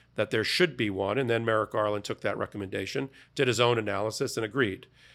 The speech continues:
And so now we have, starting today, starting on Thursday, we have, we'll have to talk about two special counsels now when we talk about classified documents, one for Biden, one for Trump. Mister Biden's will be Robert K.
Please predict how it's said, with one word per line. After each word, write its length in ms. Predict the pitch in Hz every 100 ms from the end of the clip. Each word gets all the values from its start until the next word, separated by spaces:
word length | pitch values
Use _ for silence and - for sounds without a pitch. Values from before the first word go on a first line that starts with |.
| -
And 120 | 117 113
so 140 | 143
now 260 | 156 190 208
we 120 | 180
have, 280 | 170 165 151
starting 440 | - 160 156 147
today, 640 | 135 123 113 107 104 110 - _ _ _
starting 360 | - 123 127 120
on 120 | 117
Thursday, 540 | 160 156 139 - 113
we 160 | 120 123
have, 360 | 131 131 131 - _ _
we'll 120 | 110
have 120 | 117 123
to 60 |
talk 200 | 123 131
about 220 | 131 127
two 320 | - 156 135 - _ -
special 340 | - 98 101
counsels 480 | - 92 - - -
now 220 | 104 104
when 100 | 104
we 80 | 104
talk 220 | 113 104
about 180 | - 101
classified 480 | - 107 - 113 -
documents, 500 | 101 - 117 117 - - - - - -
one 180 | 110
for 140 | 107 113
Biden, 420 | 107 107 101 101 - -
one 200 | 98 101
for 140 | -
Trump. 340 | - 135 110 - _ _ -
Mister 200 | - -
Biden's 500 | - 113 113 120 -
will 80 | 101
be 120 | 107
Robert 440 | 101 101 - -
K. 380 | - 101 98